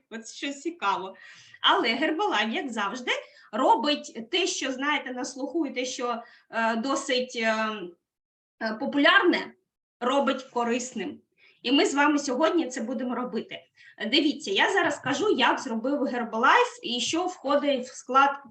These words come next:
того, що зробив, е, шеф-кухар,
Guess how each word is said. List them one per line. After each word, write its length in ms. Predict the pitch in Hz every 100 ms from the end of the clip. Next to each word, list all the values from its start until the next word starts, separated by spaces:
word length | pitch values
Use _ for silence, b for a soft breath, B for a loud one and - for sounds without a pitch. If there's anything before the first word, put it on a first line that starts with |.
| -
того, 280 | 226 285
що 260 | 381 - 277
зробив, 540 | 247 226 214 294 285 B B B -
е, 160 | 226 220
шеф-кухар, 760 | 277 277 277 269 - 185 -